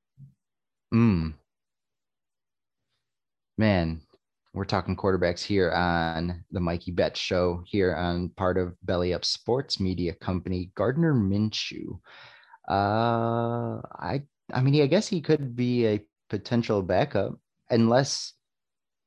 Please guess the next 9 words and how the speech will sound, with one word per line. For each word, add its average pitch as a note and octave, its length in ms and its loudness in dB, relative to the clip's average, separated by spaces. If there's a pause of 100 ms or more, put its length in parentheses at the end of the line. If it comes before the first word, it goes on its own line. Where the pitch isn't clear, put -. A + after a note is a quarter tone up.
(520)
unless B2+ 380 2
a A2+ 80 4
team C#3 320 0
thinks C3+ 320 -2
he A2+ 120 -2
does A2+ 240 2
have A2 180 2
that G2 180 0
starting G2 720 -2